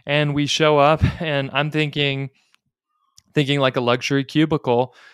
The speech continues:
So you're, you're separated from the people around you. Maybe there's those parents you don't wanna talk to.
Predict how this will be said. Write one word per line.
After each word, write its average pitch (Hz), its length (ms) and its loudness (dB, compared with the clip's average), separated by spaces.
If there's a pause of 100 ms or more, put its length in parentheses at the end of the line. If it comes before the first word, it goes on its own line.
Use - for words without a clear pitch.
So 139 220 -2
you're, 127 420 0
you're 135 100 -4
separated 151 760 0
from 147 160 -6
the 135 80 -4
people 135 540 0
around 131 380 -2
you. 131 40 -10
Maybe 131 300 -4
there's 123 240 -4
those 123 160 -4
parents 127 460 -6
you 123 80 -8
don't 120 220 -2
wanna 127 200 -4
talk 123 300 -2
to. 135 200 -2